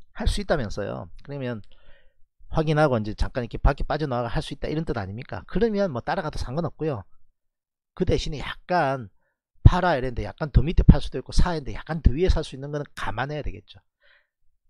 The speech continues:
뭐 거기에다가 이십 일 매매 기법 좀 써봐라. 이십 일 올라타면 사고, 닥터케이가 대부분 그런 종목을 이야기하니까 이십 일 깨지면 조금 직장인들은 이렇게 하라 이야기하는 거는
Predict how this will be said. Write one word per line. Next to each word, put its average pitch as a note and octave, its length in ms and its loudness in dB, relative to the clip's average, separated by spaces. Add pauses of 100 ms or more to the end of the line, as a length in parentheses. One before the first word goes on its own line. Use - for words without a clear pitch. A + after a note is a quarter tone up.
(100)
뭐 - 120 -12
거기에다가 C#3+ 680 0
이십 A2 540 -4
일 E3 120 0
매매 D#3 240 0
기법 A2 280 0
좀 G#2+ 120 -8
써봐라. A2 520 -4
이십 F#2+ 280 -6
일 - 40 -6
올라타면 C#3+ 380 6
사고, A#2+ 480 2 (280)
닥터케이가 C#3+ 420 -4
대부분 A#2 240 -4
그런 E3+ 260 -2
종목을 D#3+ 340 -4
이야기하니까 B2+ 680 -8 (300)
이십 A2 340 -6
일 - 60 0
깨지면 F#3 460 -6
조금 C3 560 -6
직장인들은 F3 720 -4 (500)
이렇게 - 240 -2
하라 E3 400 0
이야기하는 D#3 380 -2
거는 D3 280 -4